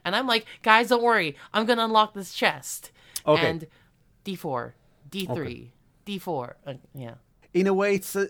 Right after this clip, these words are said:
Speaker 2: it's a bit like, uh, clocks.
Speaker 1: Yeah.
Speaker 2: Okay.
Speaker 1: It turns damage into progress on a progressing effort.
Speaker 2: Ye-, okay, nice. I will give a link to, uh, Index Card R P G in the show notes.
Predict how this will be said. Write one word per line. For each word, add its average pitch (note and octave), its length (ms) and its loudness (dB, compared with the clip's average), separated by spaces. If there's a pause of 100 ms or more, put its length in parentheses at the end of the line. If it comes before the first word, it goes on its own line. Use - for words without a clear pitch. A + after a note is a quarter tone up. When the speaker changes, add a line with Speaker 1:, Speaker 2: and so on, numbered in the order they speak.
Speaker 2:
it's E3+ 120 -2
a E3 40 2
bit F3 240 0
like, E3+ 400 -2
uh, D#3+ 280 0
clocks. - 640 -6 (540)
Speaker 1:
Yeah. B3 320 -2 (420)
Speaker 2:
Okay. A#2+ 320 -2 (720)
Speaker 1:
It - 280 0
turns B3+ 540 -4 (340)
damage D3+ 840 -2 (400)
into F3+ 600 -6
progress G#3 840 0 (140)
on D#3+ 680 -2 (240)
a F3 100 0
progressing E3 880 -8
effort. - 540 -10 (140)
Speaker 2:
Ye-, A#2 360 -6
okay, G3 360 0
nice. C3+ 360 2
I E3 60 4
will F3 180 6
give A3 140 2
a A#3 60 4
link G#3 240 0 (300)
to, C#3 400 -2
uh, C3+ 200 2
Index F3+ 340 -2
Card D3 280 2
R C3+ 160 0
P C3 120 -8
G C#3 380 -4
in C3 160 -4
the A#2+ 60 -6
show D3 160 -2
notes. F3+ 380 -4